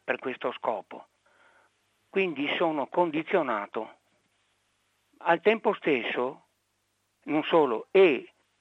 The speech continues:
nell'espletare quel compito della specie, la, la, la, furbescamente la natura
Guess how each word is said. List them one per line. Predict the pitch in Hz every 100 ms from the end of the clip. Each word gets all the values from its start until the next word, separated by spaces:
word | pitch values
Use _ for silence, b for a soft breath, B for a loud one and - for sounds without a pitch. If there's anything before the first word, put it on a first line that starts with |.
| _
nell'espletare | 135 139 175 165 165 151 - 156 139 104 92 -
quel | 139 120
compito | - 143 131 - 107 107
della | 117 170
specie, | - 131 123 - 165 160 b b b b b b b _ _ - - - -
la, | 139 -
la, | 156 -
la, | - - - -
furbescamente | 160 170 135 151 - 160 135 135 139 147
la | 139
natura | 127 123 143 151 170